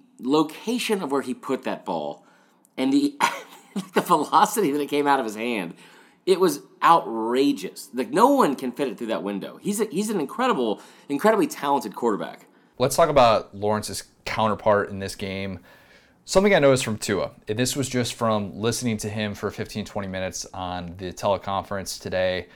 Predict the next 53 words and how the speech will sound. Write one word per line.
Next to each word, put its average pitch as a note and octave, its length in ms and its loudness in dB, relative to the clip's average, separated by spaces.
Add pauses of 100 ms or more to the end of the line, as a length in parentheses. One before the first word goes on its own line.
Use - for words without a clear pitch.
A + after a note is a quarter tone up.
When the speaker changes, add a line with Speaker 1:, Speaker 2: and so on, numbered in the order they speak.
(400)
Speaker 2:
and A2 320 0
just B2 260 -4
trying F3+ 240 0
to C3 60 0
figure A#2+ 340 4
out G2+ 280 6
what G2+ 200 0
exactly, G2 800 0
where D3 180 4
exactly B2 400 2
his A2 240 -4
head A#2 200 -2
was B2 160 -2
at. A#2+ 180 6
I - 20 -4
mean, G2 200 -6
we've G#2+ 160 -2
had A#2 160 -4
so A2 100 -4
many, G#2 260 -6 (200)
so - 240 -2
few, B2+ 760 2 (300)
uh, G2 340 2
interactions A2 640 0
with A2 140 -4
him A#2 240 0
this G#2 240 -2
year, A2 260 0
just A2 180 -6
from, G#2 300 -8
you A2 100 -8
know, F2+ 140 -4
at F2+ 100 -6
least C3 200 2
in B2+ 60 -2
the A2+ 60 -2
beginning G2+ 240 -4
of A2 40 -4
the A#2 60 -2
year A#2 120 0
we A2+ 120 -4
were, A2 500 2
from G#2 140 -4
a F#2 80 -8
media G2+ 240 -4
perspective. A#2 560 -4 (540)
And B2+ 100 4
one F#3 100 8
thing G3 100 6
I D3+ 60 4
noticed B2 280 4
with G#2 120 -8
him, A#2+ 340 0